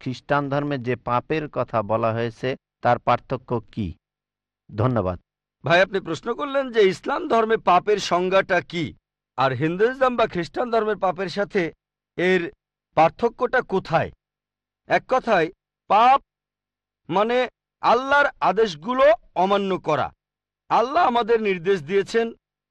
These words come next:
Speaker 2: যদি তার বিরুদ্ধে যান সেটাই পাপ। যেমন ধরেন, আল্লাহ তাআলা বলেছেন, "তোমরা প্রার্থনা করো।" যদি প্রার্থনা না করেন তাহলে পাপ করছেন। আল্লাহ তাআলা বলেছেন, "তোমরা মদ খেও না।" যদি মদ খান তাহলে পাপ করছেন।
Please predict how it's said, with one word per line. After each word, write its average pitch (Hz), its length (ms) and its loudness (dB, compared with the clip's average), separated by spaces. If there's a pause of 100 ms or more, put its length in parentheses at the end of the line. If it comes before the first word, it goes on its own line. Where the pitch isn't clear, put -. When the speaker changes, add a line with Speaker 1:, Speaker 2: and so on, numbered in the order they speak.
(460)
Speaker 2:
যদি 226 240 2
তার 285 220 4
বিরুদ্ধে 220 360 0
যান 254 340 4
সেটাই 190 280 0
পাপ। 117 220 -2 (360)
যেমন 247 340 2
ধরেন, 196 380 2 (220)
আল্লাহ 233 260 4
তাআলা 262 280 4
বলেছেন, 220 500 2 (300)
"তোমরা 208 240 0
প্রার্থনা 220 500 0
করো।" 180 320 0 (400)
যদি 196 220 0
প্রার্থনা 185 500 0
না 202 200 2
করেন 269 360 0
তাহলে 254 280 0
পাপ 294 200 -2
করছেন। 233 420 -4 (880)
আল্লাহ 269 280 4
তাআলা 240 300 2
বলেছেন, 208 540 0 (400)
"তোমরা 254 200 -2
মদ 254 280 0
খেও 247 200 2
না।" 170 200 -2 (640)
যদি 196 220 0
মদ 202 260 -2
খান 285 220 0 (340)
তাহলে 247 200 2
পাপ 247 200 0
করছেন। 233 380 -4